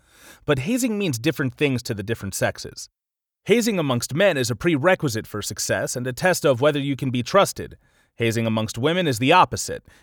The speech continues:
It's a way women exclude each other from a larger group. The reality is that most women just wouldn't put up with that sort of environment back during the aughts.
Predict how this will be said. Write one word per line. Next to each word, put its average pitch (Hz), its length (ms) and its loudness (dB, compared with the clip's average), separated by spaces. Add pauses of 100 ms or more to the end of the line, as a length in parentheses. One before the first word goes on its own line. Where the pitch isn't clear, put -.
It's 127 140 -2
a 147 40 2
way 180 200 4
women 165 320 2
exclude 214 420 2
each 123 220 0
other 107 180 0
from 123 160 -4
a 117 60 0
larger 117 320 2
group. 120 360 -4 (500)
The 131 80 -4
reality 208 480 4
is 147 100 2
that 135 140 2
most 143 240 0
women 131 280 2
just 120 220 -6
wouldn't 147 180 0
put 151 180 4
up 127 140 4
with 120 80 -2
that 101 160 -2
sort 107 240 -2
of 90 80 -6
environment 95 560 -4
back 90 240 -4
during 87 240 -6
the 85 120 -8
aughts. - 380 -12